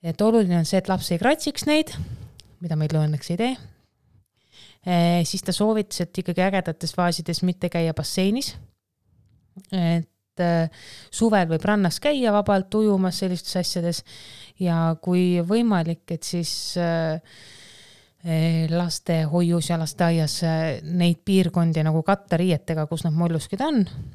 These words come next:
et siis ei, ei levi ta edasi teistele lastele. Aga et see on hästi tavaline viirusnakkus laste puhul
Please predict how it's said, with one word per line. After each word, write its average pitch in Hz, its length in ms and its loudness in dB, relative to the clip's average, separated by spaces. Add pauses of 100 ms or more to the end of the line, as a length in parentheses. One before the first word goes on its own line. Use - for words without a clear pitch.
(140)
et 170 140 -8
siis 180 220 -4
ei, 175 240 2 (300)
ei 180 180 -2
levi 180 300 2
ta 185 100 0
edasi 196 320 0
teistele 170 400 -2
lastele. 165 480 -2 (600)
Aga 175 220 0
et 165 100 -2
see 175 100 0
on 175 80 4
hästi 180 240 -2
tavaline 165 840 2
viirusnakkus 190 720 0
laste 180 280 0
puhul 175 320 2